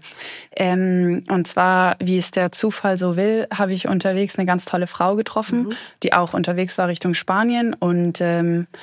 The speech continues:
Speaker 1: wir haben dann zu zweit, äh, ja, irgendwie so philosophiert, ähm, wieso müssen wir jetzt mit dem aufhören, was wir machen, wenn wir uns auf dem Fahrrad so wohlfühlen.
Speaker 2: Mhm.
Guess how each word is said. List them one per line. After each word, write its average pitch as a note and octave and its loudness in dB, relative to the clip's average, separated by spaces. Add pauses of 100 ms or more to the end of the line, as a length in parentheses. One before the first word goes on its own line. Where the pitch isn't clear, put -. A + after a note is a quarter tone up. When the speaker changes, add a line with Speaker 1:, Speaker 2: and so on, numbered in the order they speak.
(260)
Speaker 1:
wir E3+ -2
haben F3+ 2
dann E3+ 2
zu F3+ -2
zweit, F3+ -2 (420)
äh, E3 0 (640)
ja, F#3+ 2
irgendwie E3+ 2
so E3 -2
philosophiert, F#3 -2
ähm, F3 0
wieso F3 0
müssen F3 0
wir F3 2
jetzt E3+ -2
mit E3+ -2
dem E3+ 0
aufhören, G#3 2
was F3+ -2
wir F3 0
machen, A3+ 2 (460)
wenn F3+ 2
wir F#3 2
uns F3+ 2
auf - 0
dem F3 2
Fahrrad F#3 2
so F3+ 0
wohlfühlen. D#3+ 2
Speaker 2:
Mhm. F3+ -10